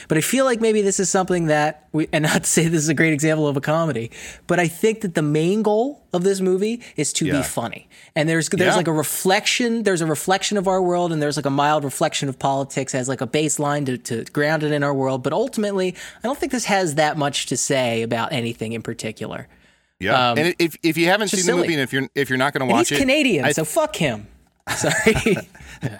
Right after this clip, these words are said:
Speaker 2: If you haven't seen the movie and, and you're not gonna watch it, the way I talked about it, it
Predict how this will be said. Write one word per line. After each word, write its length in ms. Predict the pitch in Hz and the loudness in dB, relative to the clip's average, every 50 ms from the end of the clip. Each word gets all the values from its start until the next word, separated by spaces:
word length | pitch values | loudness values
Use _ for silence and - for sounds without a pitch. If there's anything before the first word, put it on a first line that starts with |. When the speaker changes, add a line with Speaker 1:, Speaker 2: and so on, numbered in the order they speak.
| - - - - - - - | -20 -20 -20 -20 -20 -8 -2
Speaker 2:
If 160 | 139 151 147 | -2 2 2
you 60 | 180 | 2
haven't 140 | 208 214 196 | 2 2 0
seen 120 | 202 185 | -2 0
the 60 | 180 175 | 0 0
movie 220 | 165 160 160 160 | 0 0 0 2
and, 140 | 151 139 - - | 0 0 0 0
and 100 | 131 131 | 0 0
you're 100 | 123 123 | 2 0
not 140 | 127 127 | 0 0
gonna 140 | - 123 120 | 0 -2 0
watch 220 | 123 117 113 - 120 | 0 0 0 0 -2
it, 160 | 110 107 - _ _ _ _ _ _ _ | -2 -2 -4 _ _ _ _ _ _ _
the 300 | - 147 - 147 131 156 | -12 -12 -8 -4 -2 0
way 180 | 147 160 190 208 | 2 4 4 2
I 60 | 170 | 2
talked 220 | - 165 156 151 175 | 2 2 0 0 0
about 220 | 139 156 151 156 | 2 2 2 2
it, 100 | 156 - | 2 0
it 180 | - - 123 | -2 -6 -6